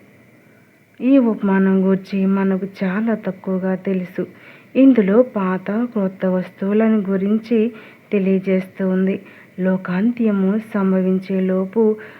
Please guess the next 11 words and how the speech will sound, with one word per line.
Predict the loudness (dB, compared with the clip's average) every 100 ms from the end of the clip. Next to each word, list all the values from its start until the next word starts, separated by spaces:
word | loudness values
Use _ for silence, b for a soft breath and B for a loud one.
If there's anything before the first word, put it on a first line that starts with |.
| B
మనం | -2 0 2 2 2
మంచి | 2 2 -2 -2
చేపలుగా, | -4 -4 -4 -4 -4 -2
మంచి | 0 0 -2 -4 -6
వ్యక్తులుగా, | -4 -2 -4 -2 0 2 4 2 2 -4 B B B -10
కొత్త | -6 -4 2
వస్తువుగా | 2 4 -2 -2 2 2 4 2
మారాలి. | 2 2 2 2 0 -2 -8 -10 -6
అప్పుడే | -4 2 4 4
ప్రభు | 2 0 0 0
మనలను | 0 2 2 0 0 0